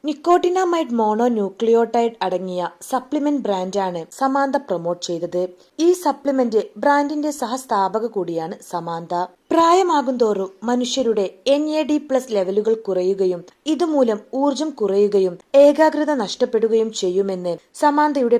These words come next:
പരസ്യത്തിൽ പറയുന്നു. സമാന്തയുടെ എൻ എം എൻ സപ്ലിമെന്റേഷൻ ഈ അവസ്ഥയ്ക്ക് പരിഹാരമാണെന്നും താരം അവകാശപ്പെടുന്നു. ഇത് തെറ്റായ വിവരമാണെന്ന്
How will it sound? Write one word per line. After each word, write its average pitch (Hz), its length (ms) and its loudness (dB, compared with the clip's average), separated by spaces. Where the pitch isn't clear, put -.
പരസ്യത്തിൽ 175 480 -6
പറയുന്നു. 175 520 -4
സമാന്തയുടെ 320 720 2
എൻ 302 280 0
എം 320 140 -4
എൻ 320 80 -6
സപ്ലിമെന്റേഷൻ 233 880 -2
ഈ 311 200 -4
അവസ്ഥയ്ക്ക് 226 580 -6
പരിഹാരമാണെന്നും 190 880 -2
താരം 269 280 4
അവകാശപ്പെടുന്നു. 175 880 -4
ഇത് 349 160 2
തെറ്റായ 294 460 4
വിവരമാണെന്ന് 220 760 -2